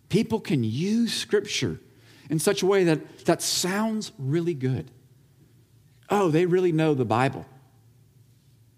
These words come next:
But it can be applied in a way that ultimately leads one away from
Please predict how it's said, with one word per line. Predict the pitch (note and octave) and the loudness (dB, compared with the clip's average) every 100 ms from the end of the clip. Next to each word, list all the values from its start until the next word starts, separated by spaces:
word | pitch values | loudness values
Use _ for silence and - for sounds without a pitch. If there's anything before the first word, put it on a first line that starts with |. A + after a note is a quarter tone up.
| _ _ _ _ _ _ _ _ _ _ _ _ _ _ _ _ _ _ _ | _ _ _ _ _ _ _ _ _ _ _ _ _ _ _ _ _ _ _
But | C3+ | -4
it | |
can | C3 | 2
be | D3+ | 2
applied | C3 - - G3 A#3+ A#3 | 0 -4 -6 -4 -2 -2
in | G#3+ | -2
a | |
way | E3+ G#2+ F2+ D#2+ E2 _ _ _ _ - _ _ _ _ | -2 -2 -4 -8 -12 _ _ _ _ -20 _ _ _ _
that | - C3 - | -8 -8 -4
ultimately | E3+ F3+ E3+ D#3 B2 | -2 -2 0 -2 2
leads | C#3+ C3 | 0 2
one | C3+ B2 | 0 0
away | A2+ G#2+ B2 B2+ | 0 0 0 0
from | C3 G2+ F2+ | -2 -6 -6